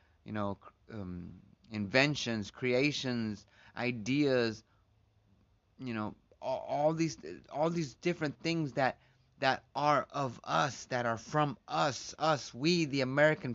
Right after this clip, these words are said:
people. H-, it has changed the course of mankind. America,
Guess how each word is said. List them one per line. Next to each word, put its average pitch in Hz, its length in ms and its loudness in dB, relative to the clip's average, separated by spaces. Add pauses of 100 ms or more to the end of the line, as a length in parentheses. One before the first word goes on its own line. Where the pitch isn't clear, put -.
people. 147 560 -4 (880)
H-, 131 140 -6
it 147 160 0
has 147 280 -2
changed 151 720 0
the 123 80 -4
course 131 840 -2 (100)
of 104 180 -10
mankind. 117 1000 -6 (1200)
America, 151 720 -2